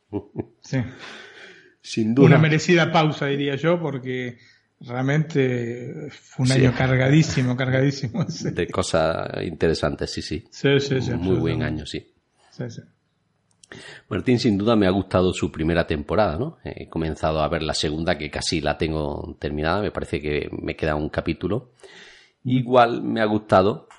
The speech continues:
Speaker 1: y evidentemente pues voy a ver la tercera y la cuarta cuando esté <laughs> disponible en Netflix.
Speaker 2: Sí.
Speaker 1: Lucifer combina elementos de crímenes y seres policiales, ¿no? Con una trama más sobrenatural que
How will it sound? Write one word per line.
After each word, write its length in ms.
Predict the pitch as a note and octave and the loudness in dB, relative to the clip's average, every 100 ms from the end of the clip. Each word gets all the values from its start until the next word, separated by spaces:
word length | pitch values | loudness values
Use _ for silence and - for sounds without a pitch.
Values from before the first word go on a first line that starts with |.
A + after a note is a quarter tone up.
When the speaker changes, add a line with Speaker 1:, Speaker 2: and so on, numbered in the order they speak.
| _ | _
Speaker 1:
y 240 | - - E2 | -16 -14 -6
evidentemente 600 | E2 E2+ - F2 E2+ G2+ | -2 0 2 2 4 2
pues 200 | D#2+ D2+ - | 2 0 0
voy 160 | D2 | 0
a 60 | D2 | 2
ver 140 | D#2 | 4
la 120 | D#2+ D#2+ | 4 2
tercera 460 | D#2+ - D#2 F2+ - | 0 0 0 -2 -4
y 120 | E2 | -10
la 140 | - | -10
cuarta 380 | - D2+ D2 F2+ | -4 -4 -2 -2
cuando 240 | E2+ D2 | -2 -2
esté 260 | C#2+ - D#2 - | -4 -2 -4 -4
<laughs> 100 | - | -8
disponible 680 | E2+ - G#2 E2+ - C#3+ - - | -6 0 2 2 0 -2 -2 -4
en 180 | - - | -4 0
Netflix. 720 | G2 - G#2 F2 - - _ _ _ _ _ - - | 0 0 -2 -2 -4 -14 _ _ _ _ _ -20 -12
Speaker 2:
Sí. 80 | A#2+ G#2+ - _ _ _ _ _ _ - | -12 -12 -20 _ _ _ _ _ _ -2
Speaker 1:
Lucifer 460 | A2+ - - B2+ B2+ | -2 0 2 2 4
combina 720 | B2+ G#2+ A2+ A2 G2 F#2+ G2+ | 2 4 2 2 -2 -4 -4
elementos 560 | G2 F#2 G2 G2 G2+ F2+ | -2 0 0 0 -4 0
de 760 | F2+ E2 D#2+ D#2 D#2 - - - _ | 2 2 2 0 -2 -6 -16 -20 _
crímenes 540 | - A#2+ A2 G2 A2+ B2 | -2 2 2 0 -2 -6
y 80 | |
seres 560 | - F#2+ F2+ F2+ - - - | -4 -2 0 -2 -6 -10 -4
policiales, 520 | F2+ E2+ - D#3+ F2+ | 0 0 2 2 4
¿no? 160 | B2 D3+ | 0 -2
Con 160 | A2 | 0
una 120 | A2+ A2+ | 0 2
trama 280 | A#2 A2+ | 0 0
más 260 | A2 G#2+ G#2+ | 0 2 2
sobrenatural 960 | - - G#2 G2 F#2+ F2 F#2 F#2 G2 - | 0 0 2 4 4 2 2 2 0 -10
que 360 | - E2+ F2 | -8 -6 -6